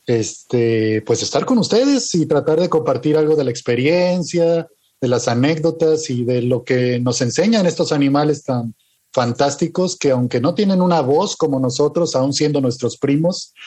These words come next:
a través de muchos elementos de su propia naturaleza,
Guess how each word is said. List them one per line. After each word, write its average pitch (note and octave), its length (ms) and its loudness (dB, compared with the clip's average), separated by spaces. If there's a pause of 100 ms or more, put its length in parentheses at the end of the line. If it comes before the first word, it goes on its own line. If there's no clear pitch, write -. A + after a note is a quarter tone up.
(200)
a C3+ 120 0
través D#3 340 2
de F3 60 2
muchos F3 360 2
elementos D#3 580 0
de C3 100 0
su - 160 -12
propia F3 300 0
naturaleza, D#3+ 760 -2